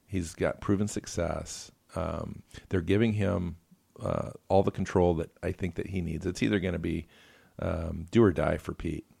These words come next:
because of the way that it was structured. He took over, uh,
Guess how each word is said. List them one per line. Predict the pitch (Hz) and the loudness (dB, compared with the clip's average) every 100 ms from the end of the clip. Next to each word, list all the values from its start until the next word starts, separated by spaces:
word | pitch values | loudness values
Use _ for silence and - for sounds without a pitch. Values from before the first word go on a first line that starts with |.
| _ | _
because | - 90 92 85 | -8 -4 -2 -2
of | 82 | -4
the | 80 | -4
way | 80 82 | -2 -2
that | 80 82 | -2 -4
it | 82 | -6
was | 82 | -6
structured. | - 82 - 82 | -4 -4 -4 -6
He | 101 | -6
took | - 98 | -8 -4
over, | 90 82 82 - | -2 -2 -4 -4
uh, | 85 50 50 - | -4 -4 -6 -10